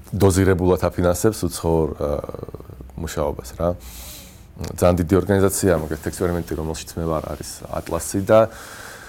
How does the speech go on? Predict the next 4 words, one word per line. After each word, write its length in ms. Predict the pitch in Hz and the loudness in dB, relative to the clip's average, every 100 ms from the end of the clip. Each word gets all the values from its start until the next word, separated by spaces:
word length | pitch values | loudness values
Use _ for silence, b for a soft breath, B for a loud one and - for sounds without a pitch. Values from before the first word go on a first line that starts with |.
| B B - - | B B -20 -12
ა, 420 | - 87 85 - - - | 0 0 0 -4 -12 -8
მასში 480 | 95 95 - 98 85 - - - | 0 0 0 0 0 0 -8 -4
ოთხი 340 | 101 95 - | -2 -2 4
ათას 340 | 104 - 95 | 2 4 -2